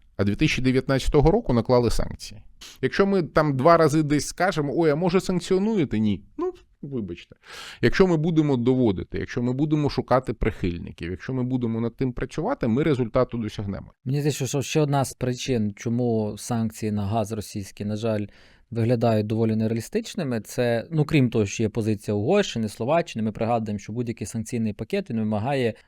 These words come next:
Speaker 2: одноголосної згоди країн-членів Європейського Союзу.
Speaker 1: О, я тобі скажу, якщо ми займемось цим всерйоз, от давай, давай трохи, ну, потім виріжеш, як щось, серйозно.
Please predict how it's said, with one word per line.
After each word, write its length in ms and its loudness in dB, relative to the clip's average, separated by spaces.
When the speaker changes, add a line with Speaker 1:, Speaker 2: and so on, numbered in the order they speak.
Speaker 2:
одноголосної 960 2
згоди 880 2
країн-членів 500 0
Європейського 540 -2
Союзу. 260 2
Speaker 1:
О, 180 4
я 160 2
тобі 300 -6
скажу, 920 -4
якщо 300 0
ми 140 2
займемось 540 2
цим 160 0
всерйоз, 560 2
от 260 2
давай, 300 8
давай 340 8
трохи, 600 4
ну, 200 6
потім 300 10
виріжеш, 440 6
як 140 -6
щось, 240 -4
серйозно. 460 4